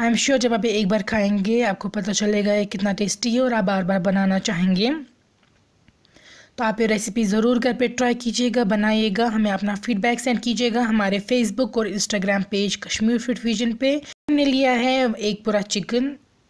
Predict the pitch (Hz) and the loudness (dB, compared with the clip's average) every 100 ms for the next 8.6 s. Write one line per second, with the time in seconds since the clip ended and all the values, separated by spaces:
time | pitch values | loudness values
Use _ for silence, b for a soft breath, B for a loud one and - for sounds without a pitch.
0 | - 220 202 196 196 196 202 - 220 185 | -8 -2 0 0 0 -2 -4 -2 -2 0
1 | 214 214 262 294 190 - 196 202 - 294 | -2 -2 -2 -2 -8 -2 -2 -2 -4 -6
2 | - _ _ b b _ - - 208 214 | -8 _ _ b b _ -14 -6 -4 0
3 | 226 220 220 220 202 208 208 214 214 254 | 2 0 0 0 0 -4 -2 -2 0 0
4 | 330 247 - _ _ _ _ _ _ _ | -2 -10 -18 _ _ _ _ _ _ _
5 | _ _ B B B B B - - 269 | _ _ B B B B B -12 -6 -2
6 | 269 269 269 226 214 - 196 196 220 233 | 0 2 2 2 2 0 2 2 0 -2
7 | 277 277 277 269 262 254 269 226 226 226 | -2 0 0 2 0 0 2 2 4 2
8 | 220 214 208 214 214 | 2 0 0 0 -2